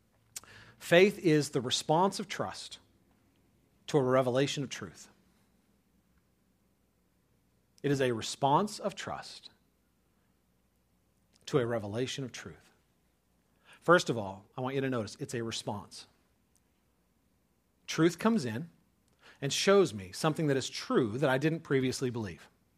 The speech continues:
It, it shows me that I'm a sinner, but I thought I was actually a pretty good person. It shows me that, that even my good works are like filthy rags. Like, even my good things are actually motivated by sinful motivations. The word shows me all of these things.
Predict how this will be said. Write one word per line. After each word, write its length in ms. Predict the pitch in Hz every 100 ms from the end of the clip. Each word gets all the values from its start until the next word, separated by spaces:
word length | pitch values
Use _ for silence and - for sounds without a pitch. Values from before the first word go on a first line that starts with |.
| _ _ _ _ _ _ _ _ _ _
It, 120 | 156
it 80 | 165
shows 240 | 160 196 180
me 80 | 175
that 100 | 165
I'm 100 | 170
a 60 |
sinner, 260 | 170 214 160
but 120 | 135
I 60 | 160
thought 180 | 160
I 20 | 143
was 100 | 139
actually 280 | 135 -
a 40 | 127
pretty 200 | 151 123
good 100 | 120
person. 360 | - 107 95 - _ - - -
It 80 |
shows 280 | 143 190 185
me 140 | 170 160
that, 280 | 156 151 - -
that 120 | 147
even 220 | 190 196 175
my 120 | 156
good 280 | 120 214 240
works 540 | 120 107 139 - - _ 139
are 40 |
like 160 | 135 131
filthy 360 | - 147 147
rags. 500 | 127 113 85 - - - _
Like, 140 | 127
even 180 | 196 233
my 140 | 214 202
good 400 | 123 - 262 214
things 400 | - 110 117 131
are 80 |
actually 380 | 143 151 - 151
motivated 480 | 143 156 175 156 143
by 80 | 131
sinful 420 | - 185 180 180
motivations. 560 | 147 139 131 127 104 - - - - 127 - -
The 180 | 156 160
word 240 | 185 226
shows 340 | - 233 202
me 80 | 143
all 200 | 143 147
of 80 | 185
these 180 | 233 -
things. 460 | 104 98 175 -